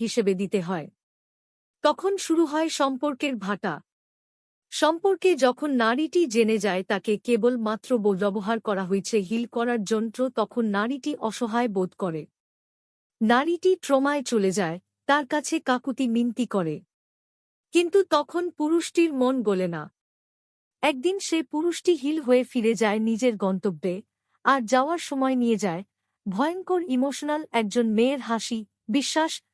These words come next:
তার বেঁচে থাকা ও তার অহং। আসলে আমি জানি না পুরুষকে সৃষ্টি করতে গিয়ে সৃষ্টিকর্তা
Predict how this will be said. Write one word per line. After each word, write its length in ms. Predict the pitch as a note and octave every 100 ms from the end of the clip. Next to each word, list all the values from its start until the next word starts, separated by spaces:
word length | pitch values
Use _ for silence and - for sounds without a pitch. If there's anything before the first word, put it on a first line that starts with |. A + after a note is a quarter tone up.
| _
তার 180 | C#4+ C#4
বেঁচে 340 | G#3 B3 D#4
থাকা 400 | C#4 A#3 - B3+ -
ও 100 | A#3
তার 240 | - A3 G#3
অহং। 360 | G#3+ F#3+ F3+ D#3 _ _ _ _ _ _ _ _ -
আসলে 400 | D4 C#4+ E4+ F#4
আমি 280 | D#4+ D4+ D4+
জানি 340 | A#3 A#3+ C#4+
না 160 | C4 G3+
পুরুষকে 520 | - B3 B3+ - C#4+
সৃষ্টি 420 | - C#4+ - D#4
করতে 320 | B3+ A#3+ B3
গিয়ে 300 | F#3+ F#3 E3 F#3 _ _
সৃষ্টিকর্তা 800 | - E4+ E4+ - F4+ D#4+ C4 D#4+